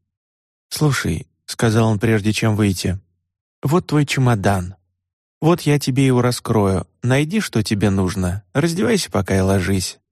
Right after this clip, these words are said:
Уборная от двери налево". "При чем тут полиция?" — думал он, спускаясь по скверно освещенной лестнице. "Что им нужно?" "В чем дело?" —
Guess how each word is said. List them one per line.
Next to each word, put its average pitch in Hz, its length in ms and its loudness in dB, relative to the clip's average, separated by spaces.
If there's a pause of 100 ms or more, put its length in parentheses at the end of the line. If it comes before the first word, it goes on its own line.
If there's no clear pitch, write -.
(160)
Уборная 139 680 2
от 95 240 -4
двери 120 340 0
налево". 92 680 -2 (1300)
"При 110 220 0
чем 160 320 0
тут - 260 -6
полиция?" — 135 760 0
думал 117 400 2
он, 143 120 2
спускаясь 131 720 0
по 117 140 -2
скверно 131 560 0
освещенной 113 840 0
лестнице. 110 840 -2 (640)
"Что - 360 0
им 135 240 0
нужно?" 131 480 -4 (1160)
"В - 60 -12
чем 175 200 2
дело?" — 98 380 0